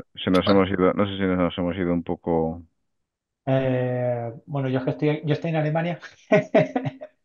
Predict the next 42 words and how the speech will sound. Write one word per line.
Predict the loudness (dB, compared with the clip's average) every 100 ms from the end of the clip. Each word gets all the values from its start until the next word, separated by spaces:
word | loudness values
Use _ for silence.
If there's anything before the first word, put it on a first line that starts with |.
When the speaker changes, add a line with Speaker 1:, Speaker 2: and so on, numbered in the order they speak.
| -18 -18 -18 _ _ _ -2
Speaker 3:
Y, | 6 8 8 8 6 4
eh, | 2 0 -2 -4 -2
bueno, | -2 -4 -8 -10
cuando, | -8 -4 -4 -4 -6 -8
sí, | -8 -6
si | -6
no | -2
hay | -2
más | 0
preguntas, | -2 -2 -4 -6 0
pues | 4
Speaker 2:
Si | 8
no |
hay | 10
Speaker 1:
Ah, | 10
Speaker 2:
más |
Speaker 1:
lo | 10
que, | 10
lo | 10
que, | 10
Speaker 2:
preguntas. | 8
Speaker 1:
lo, | 8
perdón, | 10 10 10
lo | 10
que |
dice | 8 8 4
Esther | 6 6
es | 6 4
que | 0 0 0 -8 -4
gest-, | -2 -2 -2
o |
sea, | 6 6
del | 6 2 2
producto, | 0 2 2 2
ella | 4 6
habla, | 4 2
ella | 4 4
habla | 6 4
del | 4
producto | 0 -2 -6
gest-, | -8 -12 -14 -4
eh, | 2 2 4 2 -2